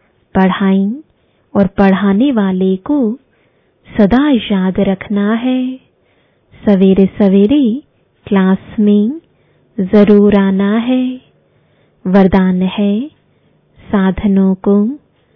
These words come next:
सहारा बनाने के बजाय निमित्त मात्र कार्य में लगाने वाले सदा साक्षी दृष्टा भव। कई बच्चे चलते चलते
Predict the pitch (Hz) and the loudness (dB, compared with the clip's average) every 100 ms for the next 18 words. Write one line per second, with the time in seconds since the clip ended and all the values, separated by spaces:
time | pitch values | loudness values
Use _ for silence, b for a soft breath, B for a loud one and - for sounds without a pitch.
0 | _ _ _ - 202 185 196 190 190 202 | _ _ _ -4 -4 -2 -2 0 0 -2
1 | 262 214 202 190 185 190 247 294 208 180 | -4 -4 -4 -2 -2 -2 -4 -4 -6 -4
2 | 190 180 - 202 196 202 220 311 _ _ | -6 -6 -8 -6 -4 -4 -6 -10 _ _
3 | _ _ _ _ _ 196 196 240 330 214 | _ _ _ _ _ -2 0 0 -2 -2
4 | 196 185 185 - 254 294 _ _ _ _ | -2 -2 -4 -8 -8 -8 _ _ _ _
5 | _ _ - 196 196 208 302 262 202 190 | _ _ 0 2 2 2 2 2 0 0
6 | 190 190 190 185 185 190 185 269 262 208 | -2 -2 -2 -2 -2 -2 -2 -2 -2 -4
7 | 285 _ _ _ _ _ _ - 214 190 | -10 _ _ _ _ _ _ -6 -2 2
8 | 196 196 277 - _ _ _ _ - - | 2 0 -4 -12 _ _ _ _ -8 -2
9 | 190 185 - - 294 285 196 196 - - | -2 -2 -8 0 4 4 2 -2 -4 -4
10 | 202 190 180 - 196 220 240 247 - _ | -2 -2 -2 -2 -2 0 -2 -6 -12 _
11 | _ _ _ _ _ _ - 202 190 185 | _ _ _ _ _ _ -2 2 2 2
12 | 180 - - 294 220 277 _ _ _ _ | -2 -4 -2 0 -2 -6 _ _ _ _
13 | _ - 190 185 196 185 196 185 185 294 | _ -4 -2 -2 -4 -2 -4 -4 -4 -2
14 | 247 247 | -2 -4